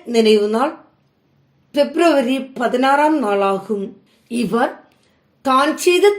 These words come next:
தவற்றுக்காக தன்னுடைய தலைவரிடமிருந்து தப்பியோடி, பின்னர் தன்னுடைய தவற்றை உணர்ந்து தலைவரிடம் சென்று மன்னிப்பு கேட்டு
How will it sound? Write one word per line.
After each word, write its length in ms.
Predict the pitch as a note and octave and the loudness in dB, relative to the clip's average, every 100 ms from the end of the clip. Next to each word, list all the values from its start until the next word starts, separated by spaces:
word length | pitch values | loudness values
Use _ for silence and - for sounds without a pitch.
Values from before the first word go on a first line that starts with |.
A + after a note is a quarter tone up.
| - | -2
தவற்றுக்காக 1000 | C#4+ A3+ C4 D4+ - - A3+ - A3+ C4 - _ _ _ - | -4 -2 -2 -4 -8 -6 -6 -4 -8 -10 -16 _ _ _ -4
தன்னுடைய 540 | C4 C#4+ D4+ F#4 G4 - | -2 0 0 2 0 -2
தலைவரிடமிருந்து 960 | C4+ A#3 D4+ E4+ E4 C#4 B3+ A3+ A3+ A3 _ _ | -2 0 0 0 0 0 -2 -2 -4 -8 _ _
தப்பியோடி, 880 | B3+ B3 - E4 B3+ G3 F#3 C#4 - _ _ _ _ | -6 -4 0 2 4 2 0 -4 -8 _ _ _ _
பின்னர் 600 | - B3+ B3 B3 D4 - - | -4 -2 -2 -2 -4 -6 -4
தன்னுடைய 440 | C4+ C#4+ D#4+ E4+ - | -2 0 0 -2 -4
தவற்றை 500 | - C4+ F4+ - F4 | -4 -2 -2 0 0
உணர்ந்து 560 | B3+ G3 E3+ F3+ C#4 - _ _ _ _ | 0 -2 -6 -8 -10 -12 _ _ _ _
தலைவரிடம் 640 | - B3+ B3+ C#4 D#4+ D#4+ G4+ | -6 -2 0 0 0 0 0
சென்று 600 | - - B3 A3 - A#3 | -2 -2 -2 -2 -4 -4
மன்னிப்பு 640 | A3 G#3+ A#3 D#4 E4 - | -4 -2 -2 -2 -2 -4
கேட்டு 640 | - - G3 E3+ - C4 | -6 -4 -6 -4 -8 -10